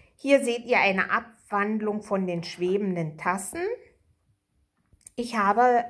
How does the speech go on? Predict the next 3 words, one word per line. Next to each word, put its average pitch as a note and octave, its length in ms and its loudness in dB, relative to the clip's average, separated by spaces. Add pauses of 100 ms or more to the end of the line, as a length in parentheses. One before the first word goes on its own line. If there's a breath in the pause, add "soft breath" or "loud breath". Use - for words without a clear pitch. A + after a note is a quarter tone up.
einen G3+ 680 -2 (600 soft breath)
Büchsendeckel G#3+ 1000 0
bearbeitet A3+ 1040 -2